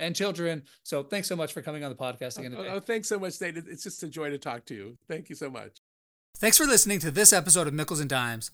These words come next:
Speaker 1: I always love learning Bob's lessons. First, the best leaders see themselves as trustees of others' time. As Bob told his employer at Stanford, and even a Google executive yesterday, "If the California D M V can be trustees of our time,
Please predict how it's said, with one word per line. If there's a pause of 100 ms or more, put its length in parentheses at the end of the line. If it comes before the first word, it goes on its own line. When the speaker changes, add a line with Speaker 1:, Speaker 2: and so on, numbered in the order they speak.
(140)
Speaker 1:
I
always
love
learning
Bob's
lessons. (220)
First, (160)
the
best
leaders
see
themselves
as
trustees
of
others'
time. (400)
As
Bob
told
his
employer
at
Stanford, (160)
and
even
a
Google
executive
yesterday, (380)
"If
the
California
D
M
V
can
be
trustees
of
our
time,